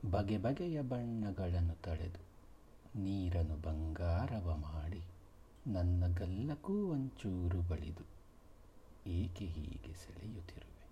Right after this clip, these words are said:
ತಂಗಾಳಿಯೊಡನೆ ಪಿಸು ನುಡಿಯುತ್ತ, ಚುಕ್ಕಿ ಚಂದ್ರಮರ ಕಿನಾರೆಗಿಳಿಸಿ ಹರಟೆ ಹೊಡೆಯುತ್ತ,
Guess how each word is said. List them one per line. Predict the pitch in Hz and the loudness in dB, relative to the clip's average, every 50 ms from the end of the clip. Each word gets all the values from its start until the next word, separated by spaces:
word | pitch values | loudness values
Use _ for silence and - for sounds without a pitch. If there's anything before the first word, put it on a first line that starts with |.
| - - - - - - - - - - - - - - - - - - - - - - - - - - - - - - - | -20 -20 -20 -20 -20 -20 -20 -20 -20 -20 -20 -20 -20 -20 -20 -20 -20 -20 -20 -20 -20 -20 -20 -20 -20 -20 -18 -18 -10 -4 0
ತಂಗಾಳಿಯೊಡನೆ | 110 101 98 98 98 95 98 110 143 180 180 156 139 131 120 113 107 101 101 95 90 87 | 2 2 2 2 0 0 2 2 2 2 2 0 0 2 2 2 0 0 0 0 0 0
ಪಿಸು | 87 87 80 - - - 82 | -2 -2 -6 -8 -6 -4 -4
ನುಡಿಯುತ್ತ, | 82 78 76 73 73 73 71 69 - - 76 76 - - - - - - - - - - - - - - | -2 -2 -2 -2 -2 -4 -4 -6 -6 -6 -6 -6 -8 -10 -14 -16 -18 -18 -18 -20 -20 -20 -20 -20 -10 -4
ಚುಕ್ಕಿ | - 185 185 - - - - 151 | -2 -2 -2 -2 -4 -6 -4 -4
ಚಂದ್ರಮರ | - - 131 120 117 117 110 107 98 98 95 92 90 87 87 85 | -2 0 0 0 0 0 0 0 0 0 0 0 2 4 4 4
ಕಿನಾರೆಗಿಳಿಸಿ | 82 - - - 78 76 73 78 92 113 104 85 82 80 78 80 76 71 71 71 - - - - - - - - - - - | 2 0 -2 -4 -2 -2 -2 -2 -2 -2 -4 -4 -4 -4 -2 -2 -2 -2 -4 -6 -8 -10 -12 -12 -12 -14 -18 -18 -16 -8 -4
ಹರಟೆ | - 80 85 87 87 - 139 | -2 -2 -2 -2 -2 -4 -4
ಹೊಡೆಯುತ್ತ, | 131 110 107 104 90 80 76 80 85 - - | -4 -4 -4 -4 -2 -2 -2 -4 -6 -8 -10